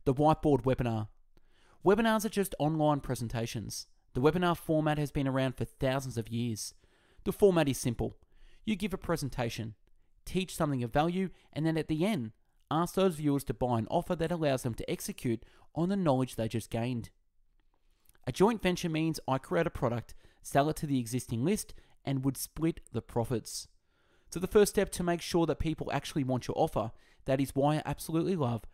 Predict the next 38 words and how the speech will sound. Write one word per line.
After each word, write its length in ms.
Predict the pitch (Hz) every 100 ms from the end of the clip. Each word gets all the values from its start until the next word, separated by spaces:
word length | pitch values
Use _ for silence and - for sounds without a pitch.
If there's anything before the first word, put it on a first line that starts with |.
| _ -
the 80 | 156
whiteboard 600 | 143 147 151 - 156 156 - _ _
webinar 440 | 123 120 120 117 113 _ -
method. 460 | 117 110 117 107 - _ _ _ - - - -
With 140 | 202
this 180 | 214 -
method, 320 | 190 185 185
you're 160 | 170 -
able 280 | 151 147
to, 340 | - - 185 185
with 180 | 151 131
little 280 | 143 190
to 180 | 190 -
no 180 | 175 131
preparation, 720 | - 139 123 135 160 127 113 - - _
craft 380 | - 131 135 -
a 20 |
message 500 | 226 131 - 120 - - _ -
and 140 | 110
deliver 360 | 117 131 135 120
it. 100 | - - _ - - -
You 60 |
strip 260 | 185 233 -
yourself 300 | 202 190 180
of 140 | 160
all 160 | - 170
those 200 | 165 160
fancy 380 | 160 156 - 175
tools 480 | - 135 123 123 - - -
and 220 | 127 123
see 240 | - 147 151
if 80 |
it 140 | 170 -
sells 440 | - 127 117 113
in 120 | - 143
its 160 | 143
rawest 340 | 131 120 113 -
format. 420 | 123 131 120